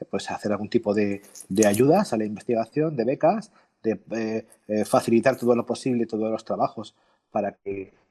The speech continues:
eh, bueno, cualquiera pueda investigar en cualquier cosa que tenga que ver con el, con el misterio. Y, bueno, como te digo, es uno de los fines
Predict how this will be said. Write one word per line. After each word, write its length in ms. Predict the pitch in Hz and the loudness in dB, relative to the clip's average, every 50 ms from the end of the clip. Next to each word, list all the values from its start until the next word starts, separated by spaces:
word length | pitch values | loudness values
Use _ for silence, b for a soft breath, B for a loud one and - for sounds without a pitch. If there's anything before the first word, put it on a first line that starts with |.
| _ - | _ -10
eh, 600 | - 107 104 98 98 98 95 95 92 90 92 92 92 | -8 -6 -6 -4 -4 -6 -6 -6 -6 -6 -8 -4 -4
bueno, 160 | 120 139 - | -4 -2 0
cualquiera 360 | - 101 - - 123 123 120 | 0 0 4 4 4 4 4
pueda 160 | - 113 117 | 4 2 2
investigar 540 | 113 113 110 113 - - 123 117 120 131 135 | 2 2 0 -2 0 0 0 2 4 2 2
en 80 | 123 113 | 0 -2
cualquier 220 | 110 101 - 113 | -4 -4 -4 -4
cosa 200 | - 113 - 123 | -6 -6 -6 -6
que 80 | 113 - | -8 -6
tenga 200 | - 113 110 104 | -6 -6 -6 -6
que 80 | - | -6
ver 140 | 101 101 101 | -6 -6 -6
con 140 | - 101 101 | -8 -10 -10
el, 100 | 98 95 | -10 -10
con 160 | - 92 95 | -10 -8 -8
el 100 | 98 92 | -10 -12
misterio. 380 | 98 104 - - 175 139 120 110 b b b b b b _ - | -14 -18 -2 0 0 0 0 -2 b b b b b b _ -4
Y, 120 | 107 101 | -4 -2
bueno, 160 | 107 139 151 | -2 -2 -4
como 160 | - 101 98 | -2 -4 -2
te 60 | 95 101 | 2 4
digo, 140 | 104 123 | 4 4
es 80 | 123 - | 4 2
uno 100 | 135 131 | 2 2
de 60 | 127 | 4
los 180 | 107 107 - - | 4 2 0 2
fines 420 | - 139 127 120 117 - - - | 0 0 0 0 -2 -4 -8 -14